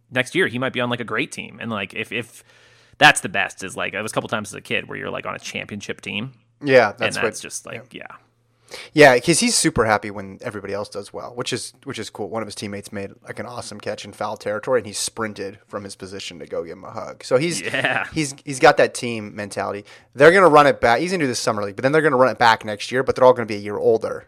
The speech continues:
Speaker 2: So I think just that alone is gonna help so much 'cause they were at the bottom of the age group. In any event, here we go.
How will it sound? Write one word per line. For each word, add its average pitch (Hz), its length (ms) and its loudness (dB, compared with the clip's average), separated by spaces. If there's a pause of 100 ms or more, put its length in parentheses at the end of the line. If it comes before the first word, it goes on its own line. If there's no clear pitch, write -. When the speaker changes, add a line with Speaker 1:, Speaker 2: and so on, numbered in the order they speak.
Speaker 2:
So - 140 -2
I 117 40 0
think - 360 -8
just - 240 -6
that 107 140 -4
alone 98 240 -12
is 107 100 -16
gonna 110 160 -12
help 110 180 -12
so - 120 -12
much 98 240 -14
'cause 120 100 -20
they 107 60 -16
were 92 100 -10
at - 100 -14
the - 180 -10 (460)
bottom 104 220 -4
of 90 60 -16
the 85 120 -14
age 82 200 -16
group. - 300 -18
In 165 120 6
any 220 220 6
event, 113 500 0
here 196 140 -2
we 190 120 -2
go. 110 360 -2